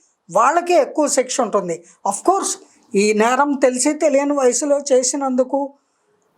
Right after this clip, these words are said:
ఈ పిల్లలకైతే జువెనైల్ హోమ్‌కి పంపిస్తారు, that will be there. But అంతకంటే పెద్ద క్రిమినల్స్ ఎవరు అంటే, పిల్లల్ని సరిగ్గా పెంచని తల్లిదండ్రులు, వాళ్ళు తప్పులు చేస్తే ఆ తప్పుల్ని సమర్థించేటువంటి తల్లిదండ్రులు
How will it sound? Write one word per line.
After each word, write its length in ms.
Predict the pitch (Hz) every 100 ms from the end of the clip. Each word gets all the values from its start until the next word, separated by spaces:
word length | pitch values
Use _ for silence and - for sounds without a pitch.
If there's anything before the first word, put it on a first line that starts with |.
| _
ఈ 120 | 202 208
పిల్లలకైతే 800 | 233 240 294 294 330 302 349
జువెనైల్ 460 | 269 240 294 311 285
హోమ్‌కి 360 | 226 277 262 330
పంపిస్తారు, 840 | 269 214 226 - 202 185 233 277 _ _ _ _ _ _ -
that 140 | 214 214
will 120 | 240 214
be 120 | 226
there. 300 | 208 202 - - _ _ _ _ _ _ - - 190
But 420 | 208 214 196 196 196 - - -
అంతకంటే 540 | 240 269 339 302 349
పెద్ద 280 | 339 277 269
క్రిమినల్స్ 600 | 302 294 302 302 311 294
ఎవరు 400 | 285 233 269 269
అంటే, 420 | 226 190 190 196 _ _ _ _
పిల్లల్ని 380 | 254 311 320 311
సరిగ్గా 480 | 294 254 254 226 277
పెంచని 520 | 277 214 208 269 247
తల్లిదండ్రులు, 840 | 233 233 214 240 254 262 254 302 381 _ _ _ - _ -
వాళ్ళు 240 | 208 262 269
తప్పులు 400 | 262 - 359 320
చేస్తే 240 | 320 302 320
ఆ 200 | 302 247
తప్పుల్ని 540 | 247 240 339 339 311
సమర్థించేటువంటి 1120 | - 233 254 302 269 320 320 311 302 285 254
తల్లిదండ్రులు 840 | 254 233 254 269 269 262 277 294